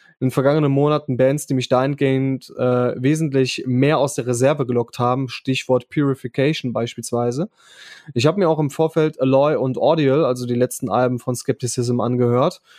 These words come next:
Die haben mich eher abgeholt. Da fand ich den Doom noch um einiges melancholischer und ausgereifter, daher auch passender. Für mich ist es ein Album mit Licht und Schatten. Ja, beispielsweise ist March of the Four inklusive Orgelsound ein richtig toller Song,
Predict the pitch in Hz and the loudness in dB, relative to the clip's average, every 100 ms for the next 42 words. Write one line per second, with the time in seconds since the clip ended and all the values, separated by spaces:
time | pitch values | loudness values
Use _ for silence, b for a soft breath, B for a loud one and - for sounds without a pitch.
0 | B B B - 135 139 165 175 160 147 | B B B -2 0 2 2 2 0 -2
1 | - 143 175 175 180 - 160 175 180 180 | -2 0 2 0 -2 -2 2 2 2 0
2 | - 135 160 160 - 139 139 156 160 143 | -4 -2 0 0 0 0 0 2 0 0
3 | 123 156 147 - 139 131 - 147 143 127 | 0 0 -2 -2 -2 0 -2 -4 -2 -4
4 | 104 123 156 - 160 160 151 147 143 143 | 0 0 -2 -2 -2 0 0 0 0 2
5 | 123 - 143 143 180 180 214 - _ _ | 0 -2 -4 -2 0 0 0 -6 _ _
6 | _ _ _ _ - 165 240 277 - _ | _ _ _ _ -2 2 2 0 -6 _
7 | - 233 - - 190 196 - 156 170 123 | -2 0 -2 -2 -2 -2 -6 -4 -4 0
8 | 151 165 165 156 151 135 135 - 120 - | 0 2 0 0 -2 -4 -4 -4 -6 -6
9 | 113 _ _ _ _ _ - 139 175 180 | -12 _ _ _ _ _ -4 -2 2 0
10 | - 180 170 170 156 147 147 - 135 165 | 0 0 2 2 2 0 -2 -4 0 0
11 | 165 - 135 - 151 160 165 160 156 135 | -2 -6 -8 0 2 2 -2 -2 0 0
12 | 127 139 180 165 175 170 160 135 202 190 | 2 2 2 0 0 0 -2 -2 -2 -2
13 | - 180 165 170 160 | 0 0 2 0 -2